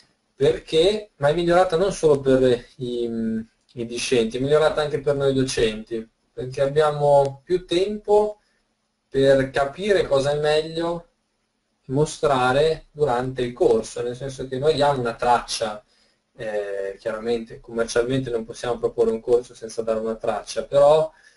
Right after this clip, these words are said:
ammetto che la traccia viene continuamente modificata, <laughs> spero in meglio ovviamente, non, non per dare qualcosa in meno ma per dare qualcosa in più,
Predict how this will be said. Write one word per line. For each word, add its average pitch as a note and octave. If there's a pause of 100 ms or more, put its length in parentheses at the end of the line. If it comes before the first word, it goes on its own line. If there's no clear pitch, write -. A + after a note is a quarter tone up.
(180)
ammetto D3+
che C3
la C#3
traccia C3
viene A#2+
continuamente B2+
modificata, A#2
<laughs> -
spero A#2+
in A#2
meglio A2+
ovviamente, A2
non, G#2
non A#2
per A2+
dare A2
qualcosa A#2+
in B2
meno D3
ma A#2
per A#2
dare A2+
qualcosa B2
in D#3
più, C3